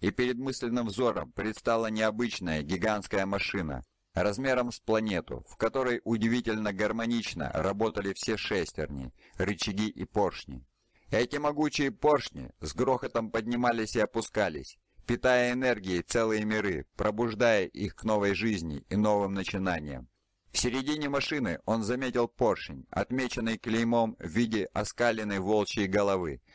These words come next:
с горящими янтарными глазами. Рядом с этим поршнем работали и другие, несущие на себе различные эмблемы. Золотой глаз, белый орел, обнаженные клыки,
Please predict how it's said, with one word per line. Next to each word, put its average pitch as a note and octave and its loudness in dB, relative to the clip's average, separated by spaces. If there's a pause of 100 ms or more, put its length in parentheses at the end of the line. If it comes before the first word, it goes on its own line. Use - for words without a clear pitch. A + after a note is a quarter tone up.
(180)
с D#2 -2
горящими A2+ 2
янтарными G2 -2
глазами. F2 0 (360)
Рядом C3+ 2
с - -8
этим C3+ -4
поршнем A2+ 0
работали G#2+ 0
и G#2+ 0
другие, G2 0 (140)
несущие G#2+ 2
на E2 -2
себе D#2 0
различные F#2+ 0
эмблемы. E2+ -2 (380)
Золотой A#2+ 2
глаз, A2 2 (160)
белый A#2 4
орел, G#2+ 2 (360)
обнаженные A#2 0
клыки, G#2 -2